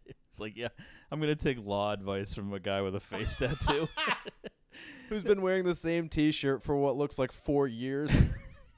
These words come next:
Speaker 2: <laughs>
Speaker 1: That's the thing. I don't really know what the answer is. Like, in this kind of a situation, it's like, I guess she doesn't really have to tell him. I don't know.
Speaker 2: It's her own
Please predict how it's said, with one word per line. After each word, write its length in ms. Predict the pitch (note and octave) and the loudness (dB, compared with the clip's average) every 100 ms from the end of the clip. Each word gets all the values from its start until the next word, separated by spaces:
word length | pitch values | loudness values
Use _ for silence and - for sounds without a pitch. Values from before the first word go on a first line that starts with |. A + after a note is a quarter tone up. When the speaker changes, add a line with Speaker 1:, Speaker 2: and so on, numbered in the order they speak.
| A#5 A#5+ - | _ -20 -18
Speaker 2:
<laughs> 760 | - _ - - _ - - G#3 | -18 _ -20 -20 _ -20 -20 -6
Speaker 1:
That's 180 | C3 C3+ | -4 -2
the 80 | C3+ | -4
thing. 140 | C#3+ | -2
I 80 | A#2+ | -2
don't 180 | C3 C3+ | -2 -2
really 200 | C3+ B2 | -2 -2
know 100 | A2+ | 0
what 140 | G#2+ | -2
the 180 | G2+ G2 | -2 -2
answer 320 | A2+ A#2+ F2 D#2 | -4 -4 -8 -8
is. 160 | D#2+ | -8
Like, 160 | F#2+ F2+ | -8 -4
in 140 | A#2 | 2
this 180 | D3 D3+ | 4 4
kind 380 | - C3+ C3+ C3+ | 2 0 -2 -2
of 100 | A2 | -4
a 60 | |
situation, 920 | G#2+ - A#2 - F#2+ G2 A2 - F2+ F2 | -4 -2 -4 -2 0 0 0 -4 -8 -8
it's 160 | E2 | -8
like, 100 | F#2 | -8
I 80 | F2 | -8
guess 200 | G#2 A2 | -6 -6
she 140 | - G2+ | -6 -8
doesn't 380 | E2+ F#2+ C#3 | -6 -8 -10
really 240 | D3 D#3+ D3+ | -10 -10 -8
have 180 | D3 - | -10 -10
to 80 | C#3+ | -12
tell 260 | D3+ D#3+ E3 | -10 -10 -10
him. 100 | D3 | -10
I 100 | F#2+ | -10
don't 180 | B2 - | -10 -12
know. 140 | - C3 - _ _ _ _ - | -14 -16 -18 _ _ _ _ -14
Speaker 2:
It's 320 | A#2 C#3+ C#3+ | -10 -10 -4
her 260 | C#3+ C#3 D3 | -2 0 2
own 320 | D#3 C#3 | 0 -4